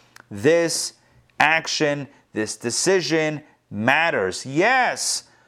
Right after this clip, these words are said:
if the ultimate choice was placed before me, I would definitely act and affirm, sorry, and assert my identity. But this little thing, I don't feel so compelled to do so.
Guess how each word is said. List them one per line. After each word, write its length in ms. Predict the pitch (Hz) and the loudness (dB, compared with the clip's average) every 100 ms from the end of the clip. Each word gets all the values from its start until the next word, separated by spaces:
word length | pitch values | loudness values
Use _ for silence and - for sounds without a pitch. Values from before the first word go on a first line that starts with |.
| _ _ _ - | _ _ _ 2
if 300 | 143 - 131 | 2 0 -2
the 240 | 123 131 - | 0 2 4
ultimate 680 | 202 254 254 233 214 208 208 | 4 4 2 -2 0 -2 -2
choice 500 | - 208 226 180 156 | 0 2 2 -2 -4
was 140 | 143 | -2
placed 340 | - 170 170 | 0 0 0
before 460 | 160 151 - 202 240 | -4 -4 2 2 4
me, 380 | 220 226 208 202 - _ _ _ | 0 -2 -4 -8 -20 _ _ _
I 140 | 147 156 | -2 0
would 400 | 151 - - - | 0 -2 -6 0
definitely 560 | 240 233 214 196 180 | 2 0 -4 -4 -2
act 520 | 165 196 214 196 - - | 2 2 0 -4 -10 -2
and 160 | 151 147 | 0 0
affirm, 760 | - - 214 233 202 123 113 | -2 0 4 4 4 0 -4
sorry, 360 | - 175 156 139 | 0 2 2 0
and 140 | 143 | -2
assert 640 | 139 - 254 233 - - - _ - | 0 0 2 0 -2 -14 -20 _ 2
my 180 | 143 156 | 4 6
identity. 720 | 156 151 151 147 98 69 - _ _ _ _ _ _ _ _ _ - | 6 4 0 -4 -8 -8 -16 _ _ _ _ _ _ _ _ _ 4
But 540 | 190 269 339 330 - - | 6 8 8 4 0 -6
this 240 | 139 165 | -2 -2
little 440 | 190 214 330 349 294 | 0 2 2 2 0
thing, 560 | - 190 170 160 165 - - | -2 -2 0 -2 -6 -10 -2
I 140 | 151 175 | 2 4
don't 180 | 196 | 4
feel 160 | 170 175 | 2 0
so 180 | - 160 | 2 0
compelled 440 | 156 139 143 139 | 0 -2 0 0
to 80 | 123 | -2
do 180 | 110 113 | -4 -6
so. 320 | - 80 | -6 -10